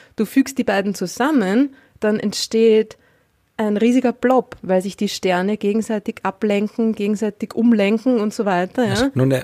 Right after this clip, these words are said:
Speaker 1: Äh, es wird diese ganze Bewegungsenergie da hinein, hineingefüttert in dieses, in dieses gesamte System und es kommt zu einer,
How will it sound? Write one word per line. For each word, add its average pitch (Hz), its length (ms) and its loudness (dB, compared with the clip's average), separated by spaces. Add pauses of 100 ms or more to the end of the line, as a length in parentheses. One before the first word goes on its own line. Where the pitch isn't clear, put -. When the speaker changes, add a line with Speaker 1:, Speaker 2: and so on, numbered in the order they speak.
Speaker 1:
Äh, 202 200 -4
es - 100 -8
wird 233 160 2
diese 226 160 2
ganze 202 300 -2
Bewegungsenergie 226 640 2
da 220 100 2
hinein, 214 500 0
hineingefüttert 208 840 0
in 226 100 4
dieses, 220 300 -2
in 208 140 -2
dieses 202 320 -4
gesamte 202 400 -4
System 208 560 0
und 214 100 2
es - 120 -6
kommt 208 300 -6
zu 226 80 -2
einer, 208 280 0